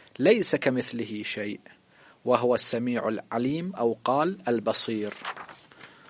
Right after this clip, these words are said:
سبحان من لا يحد، إذا هو جسم، الجسم يعني مادة، المادة العنصر المادي، هذا الجسم.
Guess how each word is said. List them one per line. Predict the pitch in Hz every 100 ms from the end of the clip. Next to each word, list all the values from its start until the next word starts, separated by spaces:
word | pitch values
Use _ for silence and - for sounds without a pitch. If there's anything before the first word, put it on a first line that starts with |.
| -
سبحان | - - 113 - - 139 175
من | 180 175
لا | 131 143 214
يحد، | 185 - 160 131 -
إذا | 120 117
هو | 127 123
جسم، | 117 151 175 170 151
الجسم | 131 123 180 180 170
يعني | 156 175
مادة، | 196 190 135 - 131 - _ _ _ _ _ _ _ - - - - _ -
المادة | 104 104 123 180 165 139 151 214 233 -
العنصر | 120 - 190 185 214
المادي، | 233 247 262 202 165 202 - _ _ _ _ -
هذا | 208 196
الجسم. | 160 139 139 - 156